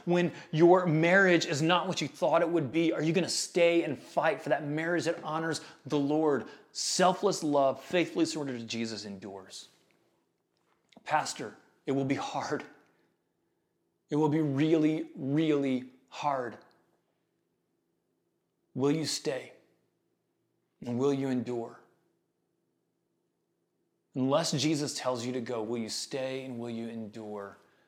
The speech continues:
as Jesus did? A faithful surrender to Jesus means we walk in selfless love. We,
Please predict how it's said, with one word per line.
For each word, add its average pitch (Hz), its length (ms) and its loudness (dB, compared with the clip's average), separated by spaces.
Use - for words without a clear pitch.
as 98 160 -10
Jesus - 400 -10
did? 104 260 -14
A 110 40 -20
faithful 147 480 -2
surrender 131 380 -6
to 120 120 -8
Jesus 107 680 -12
means 123 220 -6
we 113 80 -4
walk 107 340 -8
in 110 80 -10
selfless 104 500 -12
love. - 220 -18
We, 123 240 -4